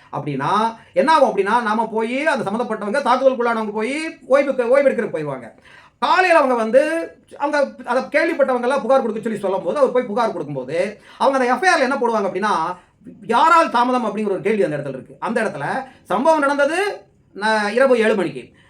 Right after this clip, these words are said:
புகார் கொடுக்க வந்தது காலையில எட்டு மணிக்கு. அப்ப யாருக்குரிய ப-, பன்னிரெண்டு, பதிமூணு மணி நேரம் தாமதம் அப்படின்னா அவங்க அந்த இடத்துல என்ன எழுதுவாங்க? "வாதியால் தாமதம்" அப்படின்னு எழுதுவாங்க.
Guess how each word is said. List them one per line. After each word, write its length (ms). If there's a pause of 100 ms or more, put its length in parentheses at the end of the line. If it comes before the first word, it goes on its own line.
(120)
புகார் 280
கொடுக்க 200
வந்தது 680 (260)
காலையில 320
எட்டு 160
மணிக்கு. 200
அப்ப 100
யாருக்குரிய 440 (300)
ப-, 300
பன்னிரெண்டு, 320
பதிமூணு 300
மணி 140
நேரம் 300
தாமதம் 500
அப்படின்னா 320 (380)
அவங்க 220
அந்த 100
இடத்துல 120
என்ன 140
எழுதுவாங்க? 320
"வாதியால் 600
தாமதம்" 400
அப்படின்னு 260
எழுதுவாங்க. 300